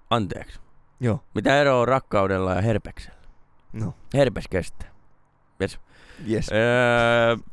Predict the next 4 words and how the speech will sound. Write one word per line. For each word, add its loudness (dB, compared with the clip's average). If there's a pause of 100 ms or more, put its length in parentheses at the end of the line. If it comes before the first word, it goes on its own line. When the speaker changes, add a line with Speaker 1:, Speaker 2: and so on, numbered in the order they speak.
(220)
Speaker 2:
What? -2 (360)
Speaker 1:
tota, 2 (500)
<laughs> -2 (3500)
mun, 2